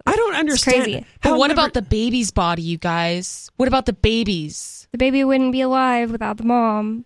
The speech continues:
Speaker 1: I mean, and that, that's a tragic thing, right? But under no circumstances have, have we ever had a society where, where you can be required to give up part of your literal flesh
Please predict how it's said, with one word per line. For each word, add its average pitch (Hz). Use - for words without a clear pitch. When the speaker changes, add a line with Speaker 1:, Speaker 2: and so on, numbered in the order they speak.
Speaker 1:
I 269
mean, 294
and 311
that, 320
that's 277
a 302
tragic 262
thing, 285
right? 220
But 208
under 330
no 311
circumstances 240
have, 226
have 208
we 269
ever 302
had 269
a 254
society 202
where, 185
where 208
you 269
can 226
be 226
required 190
to 240
give 269
up 226
part 269
of 220
your 226
literal 247
flesh 214